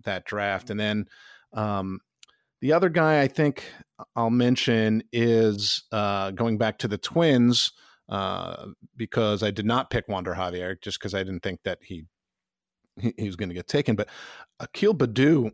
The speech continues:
<clears throat> is, is kind of an interesting guy just because he had had some success, uh, and it looked like he was starting to figure things out,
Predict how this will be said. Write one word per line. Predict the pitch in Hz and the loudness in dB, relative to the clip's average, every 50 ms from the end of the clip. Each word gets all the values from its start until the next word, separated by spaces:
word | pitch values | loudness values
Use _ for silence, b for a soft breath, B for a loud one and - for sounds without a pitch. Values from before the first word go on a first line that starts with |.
| _ _ | _ _
<clears throat> | _ _ - | _ _ 2
is, | 170 214 240 180 160 127 117 127 | 2 2 4 4 2 2 2 2
is | - 117 113 - | 0 -2 -2 -2
kind | - - - 127 123 120 | -2 -2 0 2 4 4
of | 117 110 104 101 - - | 4 2 0 -2 -4 -4
an | 117 113 | -4 -4
interesting | 120 131 135 - - 117 - - 117 107 107 | -2 -2 -2 -2 -2 -6 -4 -4 -4 -2 0
guy | 123 135 139 135 127 117 110 107 107 107 101 b b b b b b b | 0 2 2 2 2 2 2 0 0 -2 -4 b b b b b b b
just | - 139 127 - | -4 -2 -2 -2
because | - 131 - 139 120 113 - - - _ _ _ _ _ _ | -4 -4 -2 0 0 0 -2 -6 -10 _ _ _ _ _ _
he | - - 175 180 185 170 | -10 -6 -4 0 2 2
had | 143 113 | 2 2
had | 117 101 143 135 131 127 127 123 120 117 113 113 104 - _ _ _ _ _ | 0 -2 0 2 2 4 4 4 4 2 2 0 -4 -12 _ _ _ _ _
some | - - - 123 113 | -8 -4 -2 -2 0
success, | 104 - - - - - - - 151 143 123 113 110 - - - - - - - _ _ _ _ _ _ _ _ _ - | -2 -2 -4 -4 -2 -2 2 4 4 4 4 4 2 2 0 0 0 -2 -4 -8 _ _ _ _ _ _ _ _ _ -8
uh, | 123 113 110 104 104 104 101 101 101 80 | -6 -4 -2 -2 -2 -2 -2 -4 -4 -4
and | 104 110 | -4 -4
it | 110 117 | -2 -2
looked | 131 135 - | -2 -2 0
like | 143 127 104 | 0 0 0
he | 117 107 | 0 -2
was | 104 101 | -2 -2
starting | - - 117 110 110 | -2 -2 0 0 0
to | 107 | -2
figure | 104 - - - 123 110 120 | -4 -6 -4 -6 -4 -2 -4
things | 107 - - 113 104 104 - | -4 -4 -4 -4 -4 -2 0
out, | 139 143 143 135 123 120 - | 0 2 4 4 2 0 -2